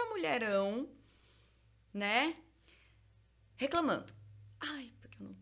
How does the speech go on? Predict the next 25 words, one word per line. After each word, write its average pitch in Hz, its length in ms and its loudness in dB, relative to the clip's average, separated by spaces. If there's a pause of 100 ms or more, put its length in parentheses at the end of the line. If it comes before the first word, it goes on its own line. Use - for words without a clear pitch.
(100)
tô 220 100 -10
bem, 294 480 -4
porque 220 680 -8
meu 202 140 -10
cabelo, 208 760 -10
porque, - 380 -14
ai, 254 440 -12 (360)
meu 247 140 -2
glúteo 240 480 -6
tá 233 100 -8
caído, 240 720 -6 (220)
ai, 285 140 -2
a 262 40 -2
barriguinha, 262 760 -4
ai, 269 100 -2
eu 262 40 -4
tô 262 100 -8
engordando, 320 800 -4 (260)
eu 214 80 -8
tô 190 140 -8
mal." 277 560 0 (220)
Sempre - 880 0 (160)
com - 60 -12
aquela 233 320 0
autocrítica. 269 1160 -4